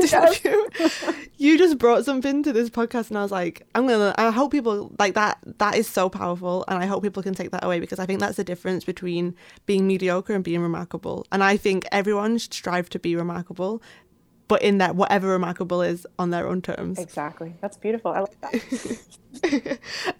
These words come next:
Speaker 2: And the last question is, what are you making happen right now, and how can we follow along? How can we support you? How can we all get involved along the way in the world of by regina dot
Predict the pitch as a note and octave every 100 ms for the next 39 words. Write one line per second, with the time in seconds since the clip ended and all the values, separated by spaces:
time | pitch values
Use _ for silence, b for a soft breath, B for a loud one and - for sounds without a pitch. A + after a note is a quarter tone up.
0 | - C#4+ C#4+ C#4 F4 - D#4 C#4 A#3+ A3
1 | G#3+ A3+ C4+ A#3+ G#3+ A3+ C4+ C4 B3 B
2 | B - A3 G#3 G#3+ G3 G3+ F#3 F#3 -
3 | F#3 G3+ F#3 G3 F3+ G3 G3+ G3+ F#3 F#3+
4 | F3+ F3+ A3 A#3+ B3+ A3 G3 G3 F3+ -
5 | - A3 G3+ G#3 F#3 - G3 F#3+ F#3+ -
6 | F3+ F3 E3+ E3+ - F3+ F3 F3 F3 -
7 | F3 F3 E3+ E3 F#3+ F3 E3+ F3 E3+ F3
8 | E3+